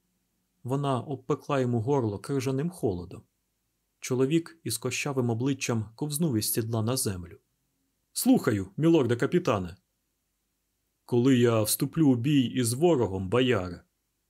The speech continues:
повільно карбуючи слова, промовив Борнголд, «ви не братимете в ньому участі. Будете спостерігати звіддалік, а тоді доповісте моєму синові про те, що трапиться».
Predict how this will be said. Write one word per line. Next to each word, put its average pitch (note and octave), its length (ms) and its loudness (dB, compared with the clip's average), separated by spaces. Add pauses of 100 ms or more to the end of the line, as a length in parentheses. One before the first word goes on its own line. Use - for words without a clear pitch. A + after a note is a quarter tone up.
(240)
повільно B2 520 -2
карбуючи A#2+ 600 -2
слова, A#2+ 420 -2
промовив A#2 480 -4
Борнголд, F#2+ 680 -8 (800)
«ви B2+ 580 4
не D3+ 160 0
братимете A#2+ 640 0
в A2 60 0
ньому B2 380 2
участі. F2 600 -6 (680)
Будете C3 520 2
спостерігати C#3 920 0
звіддалік, A#2 840 -2 (580)
а A#2 120 -2
тоді B2+ 600 0 (280)
доповісте D#3 640 0
моєму A2+ 400 2
синові A#2+ 420 0
про B2 240 0
те, B2 340 0
що - 200 -4
трапиться». - 640 -4